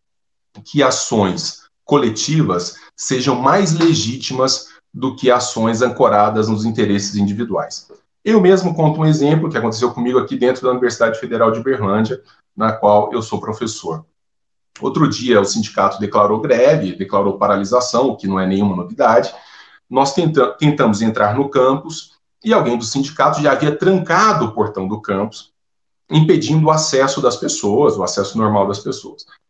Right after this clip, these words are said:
E a, o, o sujeito do sindicato que tava na porta com um cadeado no portão lá, dizendo o seguinte, "Olha, não, vocês não vão entrar porque nós estamos defendendo o interesse da coletividade."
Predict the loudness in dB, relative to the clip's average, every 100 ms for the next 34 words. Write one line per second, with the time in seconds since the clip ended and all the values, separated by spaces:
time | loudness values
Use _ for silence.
0 | _ -2 0 2 0 -6 _ _ 0 2
1 | 2 0 -2 -2 0 0 0 -2 -4 -6
2 | 0 0 0 0 2 2 2 2 2 0
3 | -8 -12 -8 2 4 4 0 0 2 4
4 | 4 2 -4 -4 -8 -6 -4 0 2 2
5 | 0 -4 -6 -6 -8 -6 -2 0 2 0
6 | -2 -4 -4 -4 0 0 0 0 0 0
7 | -4 -2 -2 -2 -6 -20 _ -2 0 0
8 | 0 0 0 -2 -2 0 0 2 0 2
9 | 0 0 -2 -4 -4 -4 2 2 2 -2
10 | -6 -6 -4 -6 -8 -20